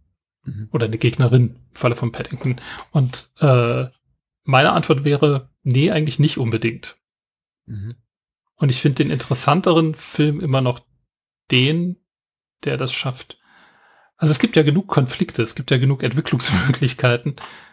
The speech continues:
Speaker 1: Mhm.
Speaker 2: die man auch ohne Antagonistin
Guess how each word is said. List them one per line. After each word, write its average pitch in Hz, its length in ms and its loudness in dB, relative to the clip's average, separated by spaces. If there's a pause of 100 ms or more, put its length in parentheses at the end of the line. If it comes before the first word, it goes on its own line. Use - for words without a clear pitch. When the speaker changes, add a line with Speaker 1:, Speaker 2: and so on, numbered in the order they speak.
(100)
Speaker 1:
Mhm. 123 380 -4 (420)
Speaker 2:
die 151 80 6
man 135 160 2
auch 135 140 -2
ohne 147 480 2 (1080)
Antagonistin 127 960 0